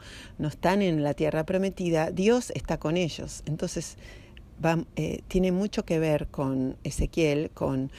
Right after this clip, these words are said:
todo este signo místico, ¿no? De la Jerusalén celestial y de, y de Jesús como templo y de que la alianza está por encima de, del mundo visible, ¿no? Que está,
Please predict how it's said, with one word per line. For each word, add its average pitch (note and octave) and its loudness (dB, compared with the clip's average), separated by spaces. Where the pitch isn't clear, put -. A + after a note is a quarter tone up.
todo F3 4
este E3+ 2
signo E3+ 0
místico, D#3 2
¿no? D#3+ 2
De F3+ 4
la C3+ 0
Jerusalén D3 0
celestial D#3+ 2
y C#3 -2
de, C3+ -2
y D3 -2
de C3+ 2
Jesús - 2
como C3+ -2
templo D#3 2
y C#3 -2
de C3+ 2
que D#3+ 2
la C#3 4
alianza D#3+ 4
está D#3 0
por D#3+ 6
encima D3+ 0
de, C3+ 2
del C#3+ 2
mundo C#3+ 0
visible, D3 2
¿no? F#3 -4
Que - -2
está, F#3 4